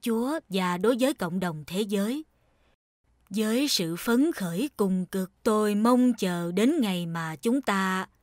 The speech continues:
có thể gặp trực tiếp trở lại. Tôi cũng vô cùng biết ơn về những phước lành của công nghệ mà đã giúp cho cơ hội hân hoan này có thể diễn ra trong ngày hôm nay.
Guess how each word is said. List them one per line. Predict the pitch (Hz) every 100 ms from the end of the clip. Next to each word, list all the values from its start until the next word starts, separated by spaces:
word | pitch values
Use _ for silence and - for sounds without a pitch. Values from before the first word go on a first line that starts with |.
| _ -
có | 240
thể | 339 190 226
gặp | 196 170 _ -
trực | 202 - -
tiếp | 254 339 -
trở | 190 170 277
lại. | 190 160 170 - _ _ _ _ _ _ _ _ _ _ _ -
Tôi | 214 208 202 202
cũng | - 185 254 220
vô | 247 247 240 233
cùng | 202 170 160
biết | 214 254
ơn | 214 208 208 185 _ _ 202
về | 214 208
những | 202 196
phước | 240 330 339
lành | 202 185 180
của | 208
công | 233 240 226
nghệ | 185 170 175 -
mà | 190 190 190 185 185
đã | 190
giúp | 208 302 -
cho | 247 220
cơ | 208 233 220
hội | 180 180 196
hân | 240 254
hoan | 233 226 226
này | 185 175 170
có | 247
thể | 294 180
diễn | 208 185 180 240
ra | 233 202 196
trong | - 208 190
ngày | 180 156
hôm | 147 190 185
nay. | 180 185 156